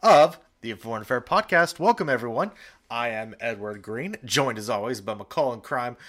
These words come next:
Wes Bradshaw. We got a fun one for you today, folks. Uh,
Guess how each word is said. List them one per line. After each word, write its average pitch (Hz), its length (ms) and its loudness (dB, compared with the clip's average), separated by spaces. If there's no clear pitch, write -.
Wes 143 280 0
Bradshaw. 139 480 2
We 147 100 -2
got 117 140 0
a - 20 -10
fun 175 400 0
one 160 180 -4
for 156 200 -4
you 151 180 -4
today, 135 240 -2
folks. 135 460 -6
Uh, 123 420 0